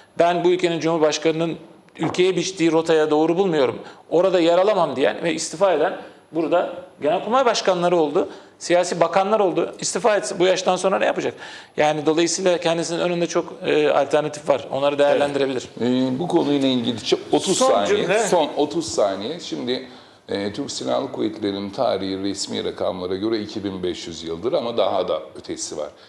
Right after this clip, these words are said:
Speaker 2: Teğmen ne demektir biliyor musunuz? Değmen. Yani teğmen, teğmenleri,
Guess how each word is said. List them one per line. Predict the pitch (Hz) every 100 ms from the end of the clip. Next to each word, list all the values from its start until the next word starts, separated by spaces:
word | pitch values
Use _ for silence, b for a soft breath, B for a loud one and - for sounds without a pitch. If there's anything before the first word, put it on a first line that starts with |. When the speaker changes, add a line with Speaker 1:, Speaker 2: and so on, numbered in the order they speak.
| B -
Speaker 2:
Teğmen | 208 226 208 185
ne | 165 156
demektir | 127 104 - - 95
biliyor | 135 170
musunuz? | - - - - - _ -
Değmen. | 104 87 71 - - -
Yani | 101 90 76 -
teğmen, | 180 170 98 - - B B B B
teğmenleri, | 190 262 - 180 120 95 92 156